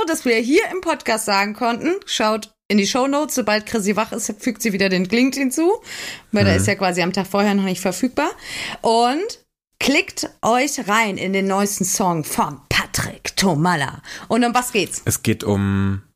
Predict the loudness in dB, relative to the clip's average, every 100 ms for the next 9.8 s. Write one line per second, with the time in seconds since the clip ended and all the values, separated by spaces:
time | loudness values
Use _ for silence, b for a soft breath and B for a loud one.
0 | _ _ _ -6 -4 -2 0 0 0 0
1 | 0 -2 -8 _ _ _ _ _ -8 -4
2 | -2 0 -2 0 0 0 -2 2 0 2
3 | 0 0 0 2 2 -2 _ _ _ _
4 | _ -8 -2 0 0 0 0 -2 -4 -6
5 | -6 -4 -4 B B 0 0 2 2 2
6 | 0 0 2 2 -2 0 2 2 2 2
7 | 2 2 -2 -6 -2 -2 -2 -4 -4 0
8 | -2 0 2 2 4 2 2 2 4 2
9 | 0 0 -2 -2 0 0 0 -8